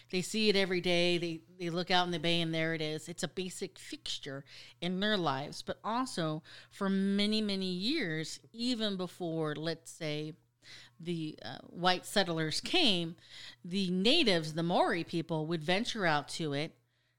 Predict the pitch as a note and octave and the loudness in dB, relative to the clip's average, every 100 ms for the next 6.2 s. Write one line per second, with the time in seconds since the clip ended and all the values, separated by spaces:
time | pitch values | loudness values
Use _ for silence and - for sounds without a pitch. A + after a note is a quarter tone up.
0 | _ - - - G3+ A#3 B3+ A3+ F3+ D#3 | _ -10 -8 -2 4 6 6 4 2 2
1 | C#3+ D3 E3 F3 _ _ - F#3+ A3 A#3 | 0 -2 -4 -8 _ _ -4 0 0 0
2 | A#3 D4+ F#4+ B3+ F#3 F3 - A3 G3 A3 | 0 0 0 0 0 0 -2 -2 0 -2
3 | - - C4 C4 F3 D#3 D3+ D#3 F3 - | -6 0 2 4 4 0 -2 -4 -6 -10
4 | - - - F#3 F3 F#3 G#3 G#3 - - | -18 -20 -10 -6 -2 0 0 0 -4 -2
5 | G3+ F#3+ G#3 F3 G3+ G#3 C#4 G3+ D3+ D3+ | -2 -2 -2 -2 4 6 6 4 0 -2
6 | D#3 | -4